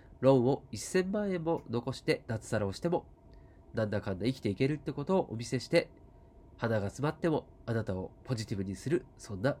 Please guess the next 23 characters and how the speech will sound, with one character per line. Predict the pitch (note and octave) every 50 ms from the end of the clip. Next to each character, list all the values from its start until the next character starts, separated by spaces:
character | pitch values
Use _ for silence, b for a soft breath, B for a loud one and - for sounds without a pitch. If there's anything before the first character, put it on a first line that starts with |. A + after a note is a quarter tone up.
| - A2
番 | A#2+ A2
組 | F#2+ G#2+ F#2 F2+
で | A2 G#2
す。 | - - - - - - - - - - - B B B B B B B B B B B -
ま | - G2+ F#2+
だ | A2 A#2 - -
鼻 | - - - G2+ F2+ F#2
が | E2+ G#2+
詰 | B2+ C3+ - A2+
ま | G2+ F#2+
っ |
て | - - B2
お | B2
り | A#2 G#2
ま | G#2+ G#2+
す。 | - - - - - - - - - - - - - B B B B -
あ | - A#2+
な | A#2+ B2 A#2+
た | C3 B2
の | A#2 A#2
幸 | A2 - - B2 A2+ A2+ A2
せ | - B2
が | B2 D#3 E3 -